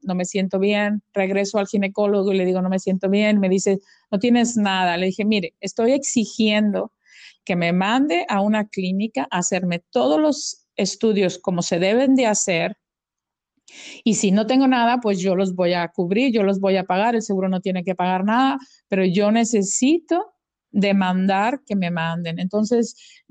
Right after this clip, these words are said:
me mandaron a una clínica que se llama, eh, la Clínica de la Mama aquí en Holanda, y en, en un día te hacen todos los estudios y al final te dicen que si tienes, ¿cómo se llama?, cáncer o no. Entonces, me hicieron la mamografía.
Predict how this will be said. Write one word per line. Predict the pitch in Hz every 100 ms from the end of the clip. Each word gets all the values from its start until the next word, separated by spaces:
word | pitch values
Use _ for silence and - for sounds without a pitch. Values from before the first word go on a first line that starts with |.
| - _
me | 202
mandaron | 185 180 185 202 202
a |
una | 202 196
clínica | 196 214 214 208 196
que | 196
se | - 180
llama, | 180 185 185 185 - 180
eh, | 175
la | 175
Clínica | 170 185 185 190
de | 185
la | 185 190
Mama | 202 208 208 196
aquí | 180 185
en | 180
Holanda, | 190 208 214 208 214 233
y | - 196 180
en, | 175 180 -
en | 202 185
un | 190
día | 196 190
te | 190
hacen | 185 196
todos | 190
los | 190 190
estudios | 196 - 226 208
y |
al | 180
final | 190 170 175 175
te | 190
dicen | 180 180 190 190 196 - - - -
que |
si | 185 185
tienes, | 190 175 170 175 180 180
¿cómo | - 175
se | 180 170
llama?, | 165
cáncer | 160 160 165 170
o | 165
no. | 151
Entonces, | 170 220 214 233 - - - - -
me | 214
hicieron | 214 226 208 214 233 240
la | 214
mamografía. | 202 190 180 170 180 165